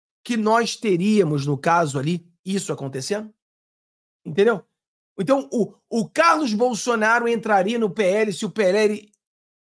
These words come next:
se os deputados iriam sair do P L? Não. Então, não caia em armadilha. Cuidado com as pessoas que vão tentar se aproveitar de uma situação. Não entre. E agora eu quero que você pense uma coisa. Eu vou falar mais, porque a gente tem ainda o quê?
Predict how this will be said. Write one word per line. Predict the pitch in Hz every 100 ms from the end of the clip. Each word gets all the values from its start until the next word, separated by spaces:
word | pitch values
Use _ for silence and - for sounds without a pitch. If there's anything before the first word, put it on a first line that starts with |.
| _
se | - 254
os | 170
deputados | 262 185 226 208
iriam | 196 214
sair | - 190
do | 170
P | 165
L? | 196 165 - -
Não. | 143 180 - _ _ _ _ -
Então, | 202 330 320 - _ _
não | 190 202 269 320 269
caia | - 285 269 277 240
em | 220
armadilha. | 196 175 180 143 135 175 170 170 _ _ _
Cuidado | - 277 254 185 170 254 285 277 269
com | 240
as | 240 -
pessoas | - 220 - 220 220 214 220 -
que | 208
vão | 165 214
tentar | 214 202 151 202 202
se | 214
aproveitar | 180 202 202 180 151 220 208
de | 175
uma | 180
situação. | 160 147 147 139 - 175 180 _ _ _ -
Não | 294 294
entre. | 165 110 -
E | 254
agora | 233 233
eu | 220
quero | 285 277
que | 254
você | 220 -
pense | 214 226 214 196
uma | 185
coisa. | 151 247 226
Eu |
vou | 320
falar | 320 269 269
mais, | 240 233 254
porque | - 175 208
a |
gente | 214 208
tem | 202
ainda | 202 196 196
o |
quê? | 151 131